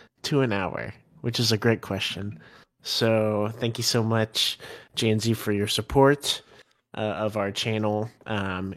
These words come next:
you've been someone that's, that's, you know, I always enjoy seeing all your comments on our, our videos and, and involvement. And we're happy to have you as a supporter.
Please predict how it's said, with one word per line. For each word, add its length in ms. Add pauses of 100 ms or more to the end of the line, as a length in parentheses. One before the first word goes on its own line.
you've 240
been 360 (1800)
someone 340
that's, 280
that's, 440 (120)
you 100
know, 120
I 180
always 260
enjoy 420
seeing 300
all 80
your 140
comments 440
on 120
our, 180
our 200
videos 560
and, 360
and 160
involvement. 600 (500)
And 400 (340)
we're 140
happy 260
to 80
have 180
you 80
as 140
a 80
supporter. 520